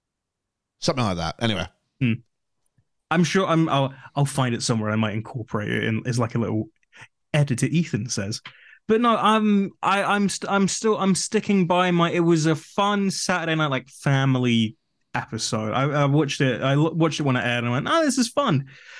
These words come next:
Speaker 2: Um, I think if, like, I don't think it's Russell's strongest thing, but I think it also has that job of trying to get back old fans and also bring in new fans and also people who are all still watching.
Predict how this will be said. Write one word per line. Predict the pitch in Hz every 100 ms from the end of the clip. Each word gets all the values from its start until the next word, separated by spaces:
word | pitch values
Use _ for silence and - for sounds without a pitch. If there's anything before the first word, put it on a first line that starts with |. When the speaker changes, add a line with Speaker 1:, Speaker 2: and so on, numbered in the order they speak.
| - - -
Speaker 2:
Um, | 180 180 175 165 - _ _ _ _ _ _ -
I | 180
think | 180 - 240 233 196 - -
if, | 185 147
like, | 190 170 165 - -
I | 160
don't | 156 190 180
think | 185 170
it's | 175 175
Russell's | 170 170 156
strongest | 170 156 147 139
thing, | 160 139
but | 123
I | 131
think | 156 147
it |
also | 151 143 143
has | 147 143
that | 139
job | 139 135
of | 127
trying | - 143 135
to | 135
get | 127 131 - -
back | 120 127 120 -
old | 143 170 147
fans | 160 147 139
and | 127 143
also | 151 143 135
bring | 139 135
in | 127 127
new | 131 131
fans | 139 127 123
and | 135
also | 131 131 127 120 _ _ -
people | 151 143 123
who | 131
are | 117
all | 131 139
still | - - 139 131
watching. | 117 123 135 120 107